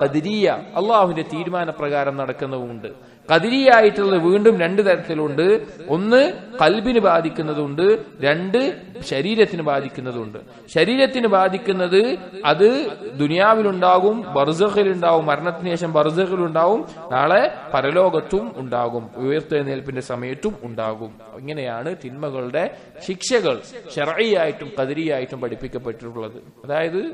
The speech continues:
ഒരു തിന്മയിൽ മുഴുകുന്ന ഒരാൾ ഈ കാര്യങ്ങൾ കേട്ടിട്ട് ഈ കാര്യങ്ങൾ മനസ്സിലാക്കി ചിന്തിച്ച്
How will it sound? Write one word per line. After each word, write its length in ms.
ഒരു 120
തിന്മയിൽ 460
മുഴുകുന്ന 460
ഒരാൾ 680
ഈ 20
കാര്യങ്ങൾ 420
കേട്ടിട്ട് 480
ഈ 120
കാര്യങ്ങൾ 360
മനസ്സിലാക്കി 720
ചിന്തിച്ച് 460